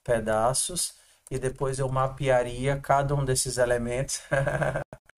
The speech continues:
Eu mapearia cada um desses elementos pra uma função que converte pro inteiro. Né?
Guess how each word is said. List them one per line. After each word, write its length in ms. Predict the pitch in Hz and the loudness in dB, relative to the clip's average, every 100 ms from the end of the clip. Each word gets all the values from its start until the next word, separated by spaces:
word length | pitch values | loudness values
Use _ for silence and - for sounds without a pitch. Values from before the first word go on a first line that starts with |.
| - - - - | -20 -20 -20 -6
Eu 140 | 143 147 | 0 2
mapearia 560 | 139 139 139 127 127 | 2 2 2 2 0
cada 240 | 113 135 139 - | 2 2 0 -2
um 40 | |
desses 320 | 131 131 - - 127 | -2 -2 -2 0 2
elementos 560 | 123 - 120 - 123 | 2 0 -4 -4 -4
pra 140 | - 139 | -4 -2
uma 140 | 135 | 0
função 480 | - 156 143 156 156 | 0 0 0 2 0
que 120 | - | -4
converte 520 | - 151 143 139 143 | -4 0 2 2 0
pro 160 | - 143 | -6 -6
inteiro. 420 | 151 147 113 - _ _ _ _ _ _ _ _ _ _ _ - | -4 -2 -4 -6 _ _ _ _ _ _ _ _ _ _ _ -16
Né? 240 | - | -14